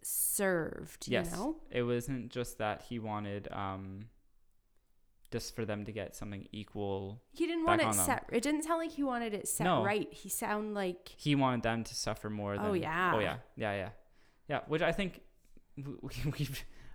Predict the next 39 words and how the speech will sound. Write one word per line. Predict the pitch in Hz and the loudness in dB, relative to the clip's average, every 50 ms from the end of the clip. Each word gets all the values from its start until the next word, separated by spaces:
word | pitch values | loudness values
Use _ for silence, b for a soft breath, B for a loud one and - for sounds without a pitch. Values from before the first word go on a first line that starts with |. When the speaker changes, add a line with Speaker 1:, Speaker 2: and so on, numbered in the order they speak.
| b | b
Speaker 2:
I | - | -4
think | - 156 135 | -2 0 2
everyone | 123 123 120 117 113 | 2 2 2 0 -2
could | - 120 117 | -4 -6 -4
say, | - 117 110 117 | -2 0 0 2
"Yeah, | 160 208 | 2 2
I've | 208 156 135 | 0 0 0
been | 127 113 | 0 0
in | 110 | 0
a | 98 95 | -2 -4
spot | - - - 98 95 - | -4 -2 0 2 2 2
where | - 95 | 2 2
I | 98 92 | 2 2
was | 92 92 107 | 0 0 -4
like, | 107 123 170 | -4 -2 2
'Yeah, | 220 254 277 269 269 | 2 4 4 4 4
you | 247 202 202 | 2 0 0
know | 202 196 202 | 2 4 6
what?'" | 190 170 160 165 165 - | 8 10 10 10 10 8
Speaker 1:
Yes. | - - - - - - - | 4 -2 -4 -6 -8 -8 0
Speaker 2:
Yeah. | 143 - - - - - | 6 8 8 8 8 4
Speaker 1:
<laughs> | - - 571 571 571 640 659 679 679 622 605 571 - - 466 359 349 - - - | 0 -4 -4 -4 -2 -2 -2 -2 -2 -4 -6 2 6 8 8 8 8 6 8 12
Speaker 2:
Yep. | - 208 208 180 B B B B B B B - - - - - B B B B B - | 12 12 12 12 B B B B B B B -20 -20 -20 -20 -20 B B B B B 10
Do | 202 233 220 | 12 12 12
Speaker 1:
I, | 160 170 170 151 | 12 12 12 12
Speaker 2:
it. | - - - 156 170 156 160 | 10 10 8 10 10 10 10
<laughs> | |
Speaker 1:
I | 247 294 | 10 10
was | 302 311 294 | 10 10 12
both, | 277 339 359 415 403 | 12 12 12 12 10
uh, | 403 277 - 214 202 - - | 8 8 8 6 4 4 4
yeah, | 247 262 247 202 151 | 8 10 10 12 12
I | 151 208 | 10 10
was | 240 269 285 | 8 6 6
probably | 277 294 311 311 320 339 | 4 4 4 4 4 4
both | 320 320 311 302 | 4 2 2 2
surprised | 311 - 254 208 - 208 185 185 214 220 | 2 0 0 0 2 2 4 4 4 2
about | 240 220 247 247 247 254 | 2 0 2 2 2 4
it, | 277 269 - - | 2 0 0 -4